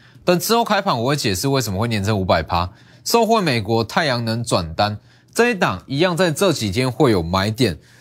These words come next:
所以把握机会，不管你要去清持股还是要干嘛，这是一个全新的机会。看一下这里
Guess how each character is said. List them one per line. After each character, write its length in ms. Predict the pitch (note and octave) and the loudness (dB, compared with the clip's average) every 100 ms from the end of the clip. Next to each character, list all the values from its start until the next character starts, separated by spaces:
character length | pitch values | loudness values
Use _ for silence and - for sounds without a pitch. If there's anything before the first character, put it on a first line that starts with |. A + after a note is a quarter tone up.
| - | -6
所 280 | - F3+ | 2 4
以 100 | A3 | 4
把 280 | C#3+ - G#2+ | 0 -2 -2
握 140 | B2+ D3+ | 0 -2
机 240 | - B2 | -2 -4
会， 280 | A2+ B2+ F2+ - | 0 0 -2 -4
不 100 | - | -4
管 200 | F#3 D3+ | 0 0
你 80 | A2 | 2
要 140 | A#2 C3+ | 0 0
去 220 | E3 C#3+ | 2 2
清 260 | - E3 | 2 -2
持 280 | E3+ - B2 | 0 0 0
股 280 | C3+ C#3 G#2 | 2 2 4
还 120 | G#2 | 2
是 100 | G#2+ | 2
要 120 | C3+ | 2
干 220 | B2 D3 A2 | 2 0 0
嘛， 280 | F2+ D2+ | 0 -2
这 200 | F2 F3 | -2 0
是 220 | E3+ - C#3+ | 0 2 2
一 60 | |
个 100 | A#2+ | 2
全 220 | - G2+ | 0 0
新 100 | F#2 | 0
的 100 | G#2 | 0
机 240 | F2+ F2 F#2 | 0 0 2
会。 220 | G2 D#2+ - - - | 2 0 -4 -20 -8
看 140 | - G3 | -2 2
一 20 | |
下 120 | F#3+ | 2
这 140 | E3+ F3 | 2 2
里 200 | G2+ | 0